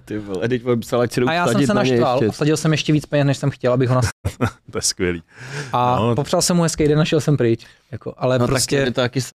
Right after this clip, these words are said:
Speaker 1: když si tam sadíš, vole, to, co týpek vydělá za rok.
Speaker 2: Ale on na mě úplně byl sprostej, jakože se začal tam řvát, víš co, úplně, já úplně si říkal, what
Speaker 3: Ale já
Speaker 2: the
Speaker 3: jsem,
Speaker 2: fuck,
Speaker 3: já jsem
Speaker 2: je-
Speaker 3: jako bytostnej demokrat, jo. Takže vlastně, kdybys mi řekl, že jsi seděl na Babiše, protože chceš, aby vyh-, že jsi chtěl, aby vyhrál Babiš, tak bych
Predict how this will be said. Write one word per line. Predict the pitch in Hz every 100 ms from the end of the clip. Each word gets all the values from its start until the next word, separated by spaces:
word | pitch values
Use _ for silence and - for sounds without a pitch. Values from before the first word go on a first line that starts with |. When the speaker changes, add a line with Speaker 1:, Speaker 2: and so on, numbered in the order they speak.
| _
Speaker 1:
když | - -
si | 123
tam | 123
sadíš, | 113 120 110 110
vole, | 120 110
to, | 110
co | - 110
týpek | 113 - 104
vydělá | 107 104
za | 101 98
rok. | 95
Speaker 2:
Ale | 123
on | 123
na |
mě | 123
úplně | 117 120
byl | 113 113
sprostej, | - - 120 - 147
jakože | - 117
se | 107
začal | 110 - 110
tam | 110
řvát, | 101 92 110
víš | 107
co, | -
úplně, | 117 110
já | 95 95
úplně | 107 92
si |
říkal, | 95 98 92
what | 95
Speaker 3:
Ale | 135
já | 117
Speaker 2:
the |
Speaker 3:
jsem, | 110 143
Speaker 2:
fuck, | 127
Speaker 3:
já | 113
jsem | 143 151 160
Speaker 2:
je- | 131 - - 95 127
Speaker 3:
jako | 127 - 135
bytostnej | 101 120 - 127 - - 127 123 123 127 - - _
demokrat, | 117 113 104 92 90 80 -
jo. | 78 71
Takže | - 92 98
vlastně, | 117 110 - 127
kdybys | 117 117 123
mi | 120
řekl, | 98 - 92 104
že | 107 101
jsi | 110
seděl | - 123 120
na | 107
Babiše, | 95 98 101 113
protože | 101 98 98
chceš, | - 107 - - -
aby | 104 101
vyh-, | 104 110
že | 110 101
jsi | 113
chtěl, | 101 110
aby | 110
vyhrál | 110 117
Babiš, | 101 90 98 110
tak | - 98
bych | 107 107